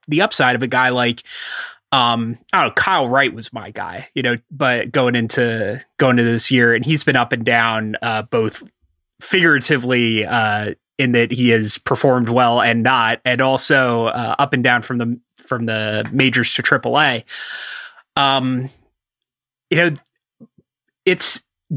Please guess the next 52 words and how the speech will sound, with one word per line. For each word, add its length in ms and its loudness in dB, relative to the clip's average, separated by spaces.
but, 400 0
like, 280 0
they 140 2
had, 220 0
like, 160 0
six 340 -2
or 60 2
seven 300 0
guys 280 2
who 200 -4
could 320 2
have 120 0
been 180 2
that 180 0
number 200 0
one 200 -2
or 80 0
two 200 -2
starter, 720 2
and, 480 -2
you 80 -6
know, 80 0
Soroka 540 2
is 280 2
not, 320 0
you 140 0
know, 100 0
he's 280 -2
not 160 2
the 80 -2
guy 100 2
with 100 -2
the 80 -2
highest 360 -2
upside, 420 -2
but 140 -6
he's 200 -4
been 220 0
the, 240 0
the 80 -2
one 160 4
who's 180 2
really 180 4
had 140 0
the 80 -8
breakout 440 -2
season. 480 -2
Um, 360 2
to 140 0
say 180 4
nothing 340 0
of 260 -2